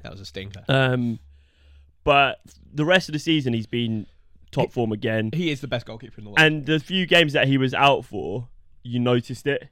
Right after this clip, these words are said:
Speaker 1: Hundred percent.
Speaker 2: Liverpool looked far shaky from the back. He, he just, he's, like, such an aura keeper as well. He's got that,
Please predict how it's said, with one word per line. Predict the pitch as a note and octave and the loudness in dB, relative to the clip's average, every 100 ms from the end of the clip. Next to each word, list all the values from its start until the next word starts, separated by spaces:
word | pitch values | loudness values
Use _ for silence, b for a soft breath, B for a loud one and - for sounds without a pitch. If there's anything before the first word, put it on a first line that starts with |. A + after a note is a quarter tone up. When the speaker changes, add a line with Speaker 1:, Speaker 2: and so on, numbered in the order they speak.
| - | -16
Speaker 1:
Hundred | A2+ G#2+ | -10 -10
percent. | G2+ A#2+ A#2 | -10 -12 -2
Speaker 2:
Liverpool | C3+ B2+ B2+ | 0 2 2
looked | B2+ G2 | 2 0
far | B2+ - C3+ B2+ | -8 2 4 4
shaky | - C3+ A#2+ B2 | 2 -2 -2 -6
from | B2 | -4
the | A#2 | -4
back. | A#2+ A#2+ A#2+ A2 - b b | 0 4 4 4 -2 b b
He, | C#3 C#3 | -8 -8
he | - C#3 | -4 0
just, | F3+ D#3+ - - - b b b | 0 -2 -8 -20 -20 b b b
he's, | D3+ E3 D#3 - - | -2 -2 -4 -6 -4
like, | D#3 | -4
such | - D3+ C#3+ | -4 -4 -2
an | C#3+ | -4
aura | D3 D3 C#3+ C3+ | 0 2 2 2
keeper | - C#3 C3+ C#3+ | 0 -4 -2 -2
as | C3 | 2
well. | C#3 C#3+ | 4 4
He's | A#2+ | 2
got | - D3 C#3 | 0 2 2
that, | B2 | 0